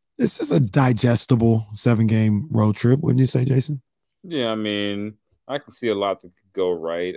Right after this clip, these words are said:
Speaker 2: I mean, but, you know, devil's advocate, you, you go to Minnesota, you know, does Anthony Edwards cook you the same way Tyrese
Speaker 1: Mm-hmm.
Speaker 2: Maxey did?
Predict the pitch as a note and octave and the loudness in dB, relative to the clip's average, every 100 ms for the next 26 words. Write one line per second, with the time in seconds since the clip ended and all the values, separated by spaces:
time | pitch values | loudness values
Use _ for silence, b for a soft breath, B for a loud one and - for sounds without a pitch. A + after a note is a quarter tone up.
0 | - F2 F2 F2+ F2 F2 F2 F#2 F#2+ _ | -10 -10 -8 -8 -10 -10 -10 -12 -16 _
1 | _ _ _ _ G#2+ G#2 G2+ G#2 A#2 F#2+ | _ _ _ _ -2 2 2 -2 -10 -10
2 | F2 F2 D#2+ G#2 G#2 G2+ G2 G2 F#2+ G2+ | -8 -8 0 0 0 -2 -4 -4 -6 -12
3 | - G#2+ A2 - _ _ _ _ G2 G#2 | -6 -4 -4 -8 _ _ _ _ -14 -10
4 | A2 G2+ G#2+ G#2+ G#2 G#2 G#2 G2+ A2 G#2+ | -8 0 2 4 2 -2 -4 -4 0 2
5 | G#2+ A2 A2+ _ _ _ _ _ _ _ | 2 0 -4 _ _ _ _ _ _ _
6 | - G2+ F#2+ F#2+ F#2+ F#2 _ G#2 G2+ A2+ | -10 -6 -4 -2 -4 -8 _ -8 -6 -4
7 | A2+ A2 G#2 G2 G#2 G#2+ A2 G#2+ - - | -6 -6 -4 -2 -2 -2 -2 -2 -4 -10
8 | C#3 A#2+ A#2 A2 G#2 G#2 G2+ G2+ G2 F#2+ | -6 -6 -6 -6 -4 -4 -4 -4 -6 -4
9 | G#2 G2 G2 G#2 G2+ G2+ G2+ - F2 E2 | -2 0 -2 -4 -6 -6 -6 -8 -12 -10
10 | D2+ B1+ | -12 -14